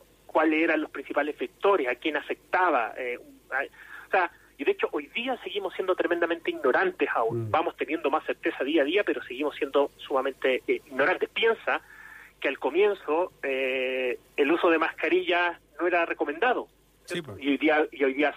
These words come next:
Speaker 1: sí es recomendado. Al comienzo pensábamos que los niños eran los principales vectores de contagio, por lo tanto suspendimos los colegios.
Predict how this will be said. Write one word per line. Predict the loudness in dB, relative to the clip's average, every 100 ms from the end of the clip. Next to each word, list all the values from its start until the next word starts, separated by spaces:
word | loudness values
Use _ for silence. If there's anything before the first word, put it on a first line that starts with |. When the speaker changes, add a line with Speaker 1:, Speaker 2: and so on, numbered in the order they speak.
| -2
Speaker 1:
sí | -2
es | 0
recomendado. | -4 -2 0 0 -4 -20 -20 -20 -16 -4
Al | -2
comienzo | 0 0 0 -2
pensábamos | 0 0 -2 -2
que | 0
los | 0 0 2
niños | 4 6 4 2 -6 -20 -2
eran | 0 0
los |
principales | -2 -4 0 0 0
vectores | -2 -4 2 4 4
de | 2
contagio, | 0 -2 -2 0 -2
por | -2
lo | -2
tanto | -2 -2 -8
suspendimos | -6 -4 -2 0
los | -2 -2
colegios. | 0 0 -2